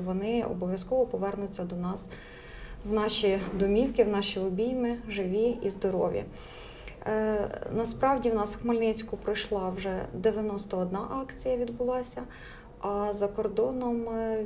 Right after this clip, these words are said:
відбулося також майже шість акцій. Відвідували Краків, Варшаву, Люблін.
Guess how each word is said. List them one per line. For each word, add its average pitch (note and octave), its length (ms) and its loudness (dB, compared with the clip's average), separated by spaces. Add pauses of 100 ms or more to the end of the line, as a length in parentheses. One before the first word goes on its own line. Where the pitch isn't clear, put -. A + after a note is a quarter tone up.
(120)
відбулося G#3 720 0
також G3 360 -4
майже F#3+ 320 -6
шість C4 380 -6
акцій. A#3+ 440 -2 (480)
Відвідували G3 880 2 (160)
Краків, B3+ 460 -2 (380)
Варшаву, A#3+ 720 0 (200)
Люблін. A#3 560 2